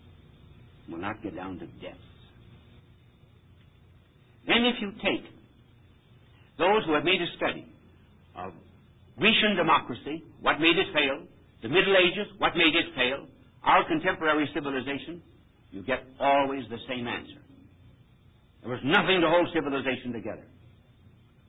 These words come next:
For example, Jaeger. Those of you who are in the university probably have read Jaeger.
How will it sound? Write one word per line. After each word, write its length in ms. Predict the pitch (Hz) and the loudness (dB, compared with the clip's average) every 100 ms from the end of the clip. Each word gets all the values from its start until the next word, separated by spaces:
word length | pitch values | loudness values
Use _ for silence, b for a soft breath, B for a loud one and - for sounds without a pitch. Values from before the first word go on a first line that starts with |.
| - | -10
For 80 | |
example, 320 | 127 170 170 277 | 0 2 2 4
Jaeger. 400 | 330 254 113 - - - - _ _ - _ _ _ _ _ - _ | 6 6 2 -6 -14 -20 -20 _ _ -20 _ _ _ _ _ -20 _
Those 200 | 113 127 | -6 -6
of 80 | 110 | -2
you 160 | 120 123 | -2 0
who 60 | |
are 140 | 123 117 | 0 0
in 60 | |
the 40 | 117 | -2
university 580 | 123 117 127 127 139 156 | -4 -2 -2 -4 -8 -8
probably 360 | 127 123 123 | -6 -6 -6
have 140 | 127 110 | -8 -4
read 160 | 127 87 | -4 -2
Jaeger. 460 | 110 127 - - | 0 0 0 -8